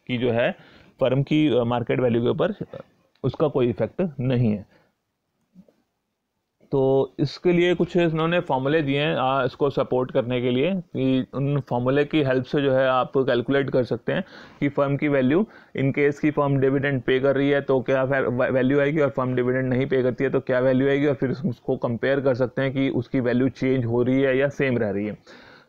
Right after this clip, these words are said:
तो इसमें कुछ स्टेप्स इसने बताए हैं कि स्टेप वन में हम क्या करते हैं कि calculation of market price of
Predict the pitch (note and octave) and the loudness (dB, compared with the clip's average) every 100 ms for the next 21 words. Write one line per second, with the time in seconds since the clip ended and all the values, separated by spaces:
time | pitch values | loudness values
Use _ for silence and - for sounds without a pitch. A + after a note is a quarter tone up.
0 | - D3 D#3 C#3+ E3+ F3 E3+ F3 - E3 | 2 4 4 2 0 0 0 -4 -4 -2
1 | D#3 - D#3 - E3 D3 C3+ D3 D#3 E3 | -2 -6 -10 -2 0 2 0 0 -2 -2
2 | - C#3+ - D#3+ E3 E3 D#3+ D#3 C#3 D3 | -2 -2 -2 0 0 0 0 0 0 0
3 | D3+ D#3 D#3 D3 B2+ C3 B2+ C#3+ C#3+ B2 | 0 2 2 0 0 0 0 0 -2 -2
4 | A#2 C#3 C#3 C#3 C#3 | -2 -4 0 0 2